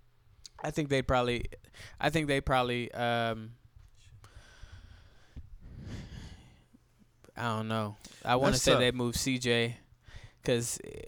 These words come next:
Speaker 1: uh, when healthy, he's probably one of the better twos in the N B A, like, top five.
Speaker 2: Yeah.
Speaker 1: There's a, there's a lot of value there.
Speaker 2: That's
Speaker 1: a
Speaker 2: a
Speaker 1: lot
Speaker 2: guy,
Speaker 1: of
Speaker 2: I mean, that's
Speaker 1: value
Speaker 2: a
Speaker 1: there.
Speaker 2: guy that, that a lot of teams could use, a C J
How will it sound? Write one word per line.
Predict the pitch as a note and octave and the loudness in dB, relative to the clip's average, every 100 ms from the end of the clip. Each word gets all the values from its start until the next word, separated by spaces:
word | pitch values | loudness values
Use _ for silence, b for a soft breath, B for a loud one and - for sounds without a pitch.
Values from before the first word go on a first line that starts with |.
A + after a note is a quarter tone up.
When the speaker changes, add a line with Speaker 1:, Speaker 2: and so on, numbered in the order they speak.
| - - | -12 -4
Speaker 1:
uh, | |
when | C3+ C3+ | 0 2
healthy, | B2+ C#3 C3 A#2 A#2 | 4 6 4 2 -2
he's | B2+ A#2+ | -2 0
probably | B2+ B2 A#2+ | 0 0 0
one | A#2+ A#2+ | -2 -4
of | |
the | A2+ - - - | -6 -8 -20 -4
better | B2 A#2+ A#2 A2 - _ - | -2 0 0 -4 -10 _ -10
twos | C3+ B2 A#2+ A#2 A#2 | -6 -4 -4 -8 -8
in | A#2 | -8
the | A#2 | -6
N | A#2 | -4
B | A#2+ A#2+ | -2 -2
A, | A#2+ C3 _ - | -2 -6 _ -18
like, | A2+ | -14
top | - A2+ - | -4 -4 -2
five. | A2+ A#2+ B2+ - _ _ - - _ - - - - - - - - - - _ _ - b b b - | 0 0 -2 -10 _ _ -20 -20 _ -20 -20 -20 -20 -20 -20 -20 -20 -20 -20 _ _ -20 b b b 2
Speaker 2:
Yeah. | C#3 | 6
Speaker 1:
There's | A3 | 6
a, | C3+ | 6
there's | C3+ C#3 | 2 4
a | C3+ | 4
lot | B2+ B2 | 4 4
of | |
value | B2 B2 A#2+ A#2 | 4 4 4 2
there. | A#2+ A#2 A#2 - _ _ _ _ _ _ - _ _ _ - - | 0 0 -4 -18 _ _ _ _ _ _ -20 _ _ _ -20 2
Speaker 2:
That's | D3+ C3+ | 4 6
Speaker 1:
a | - | 8
Speaker 2:
a | |
Speaker 1:
lot | B2 | 10
Speaker 2:
guy, | D3 | 10
Speaker 1:
of | |
Speaker 2:
I | A#2+ | 8
mean, | A#2+ | 8
that's | - - | 8 10
Speaker 1:
value | F3 A#2 | 8 8
Speaker 2:
a | |
Speaker 1:
there. | C#3 | 8
Speaker 2:
guy | C#3 C3+ | 8 6
that, | C#3+ B2 B2+ | 4 4 0
that | B2+ | -2
a | B2 | 2
lot | C3 D#3 | 4 6
of | C3+ | 4
teams | D3+ C#3 - | 2 2 2
could | C3+ | 2
use, | B2 A#2+ A#2 | 6 6 6
a | A#2 | 4
C | C3+ A#2+ | 4 4
J | A#2+ A2+ A2 | 2 0 -2